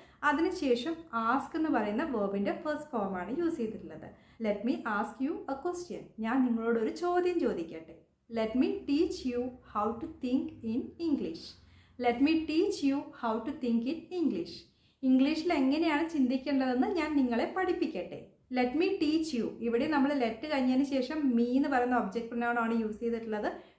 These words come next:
ടീച്ച് എന്ന് പറയുന്നത് verb-ിൻ്റെ ഫസ്റ്റ് ഫോം ആണ്. "Let me teach you how to think in English."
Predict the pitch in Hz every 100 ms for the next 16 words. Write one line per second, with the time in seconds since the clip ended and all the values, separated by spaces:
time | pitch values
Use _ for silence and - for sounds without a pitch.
0 | _ 330 339 339 339 311 226 220 220 349
1 | 311 233 214 214 349 - 370 370 240 185
2 | 156 151 - - 226 247 254 330 - 302
3 | 320 - 349 440 - 269 226 262 - 233
4 | 220 370 403 - 370 233 156 - - -